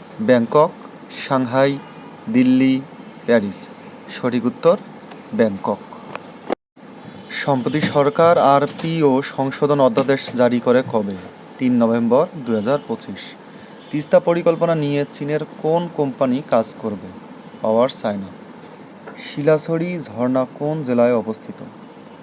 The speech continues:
খাগড়াছড়ি। শিলাছড়ি ঝর্ণা খাগড়াছড়িতে অবস্থিত। জাতিসংঘের অনুমোদন পেলে কত সালে বাংলাদেশ এলডিসি থেকে উত্তরণ করবে? চব্বিশ নভেম্বর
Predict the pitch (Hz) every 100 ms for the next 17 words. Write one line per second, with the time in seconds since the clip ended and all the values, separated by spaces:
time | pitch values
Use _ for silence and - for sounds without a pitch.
0 | - 113 110 - - 98 - - - -
1 | - - - - 120 117 - 127 113 113
2 | 117 135 185 - 117 107 107 117 113 135
3 | 101 - - - - - - - - 123
4 | 123 139 147 139 147 139 139 143 131 147
5 | 139 147 120 113 127 - 131 156 151 -
6 | 147 139 120 131 135 143 143 - - 139
7 | 139 147 143 160 147 131 131 120 - 117
8 | 127 - 107 95 95 - - - - -
9 | - - - - 120 110 123 127 120 117
10 | 123